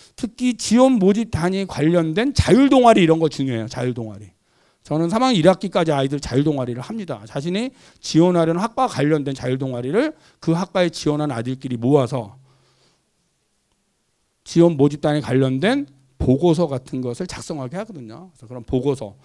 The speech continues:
그래서 보고서를 작성하려면 아이들이 여러 가지 활동을 해야 돼요. 독서 활동도 해야 되고, 뭐 실험도 해야 되고, 그런 걸 통해서 보고서도 작성해보고, 그런 보고서 작성 등의 활동을 통해서 이 아이의 역량이 어디까지 성숙했는지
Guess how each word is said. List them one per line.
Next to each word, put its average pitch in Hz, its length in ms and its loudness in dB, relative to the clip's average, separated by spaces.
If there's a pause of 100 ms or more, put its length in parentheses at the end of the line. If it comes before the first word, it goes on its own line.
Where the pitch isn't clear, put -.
(100)
그래서 - 160 -20
보고서를 262 400 2
작성하려면 220 540 2
아이들이 160 240 -4
여러 196 180 -4
가지 202 140 0
활동을 220 320 -6
해야 233 120 -2
돼요. 175 340 -8
독서 151 200 -12
활동도 151 360 -10
해야 190 180 -8
되고, 135 200 -14
뭐 123 140 -10
실험도 170 360 -12
해야 175 120 -10
되고, 117 320 -18 (240)
그런 147 180 -8
걸 147 120 -4
통해서 220 500 -2 (460)
보고서도 151 360 -4
작성해보고, 117 760 -10 (340)
그런 185 320 -4 (160)
보고서 180 320 0
작성 160 480 -4
등의 147 260 -6
활동을 220 340 -4
통해서 175 420 -4
이 214 200 -2
아이의 156 380 0
역량이 156 720 -2 (340)
어디까지 131 500 -8
성숙했는지 127 840 -10